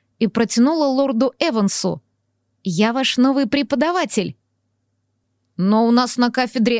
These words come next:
огня нет вакансий", пробормотал ректор, машинально принимая из моих рук протянутую бумажку. "Огня? А, ну да". Я незаметно покосилась на зеркало на стене.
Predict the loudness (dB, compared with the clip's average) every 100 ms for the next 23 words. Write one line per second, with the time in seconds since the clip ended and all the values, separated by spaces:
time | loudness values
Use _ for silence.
0 | -2 -4 2 4 4 2 -2 2 4 2
1 | 0 -2 -2 -2 -2 -2 -2 -4 -6 _
2 | _ _ _ _ _ _ 0 0 2 2
3 | 2 0 -4 -2 -2 0 -2 -2 -6 -6
4 | _ _ 0 0 2 2 2 2 0 2
5 | 2 4 2 2 2 0 -2 -4 -2 -4
6 | -2 0 0 0 2 2 2 0 -2 -2
7 | -4 -6 _ _ _ _ _ _ _ _
8 | _ -2 2 2 2 -4 _ _ _ _
9 | -4 -2 -4 -10 _ _ 0 2 2 0
10 | -2 -8 _ _ _ _ _ _ -2 2
11 | 2 2 2 0 0 -2 -4 -4 -2 -2
12 | -2 0 0 -2 -2 0 2 0 -2 -2
13 | -2 0 0 -2 0 0 2 0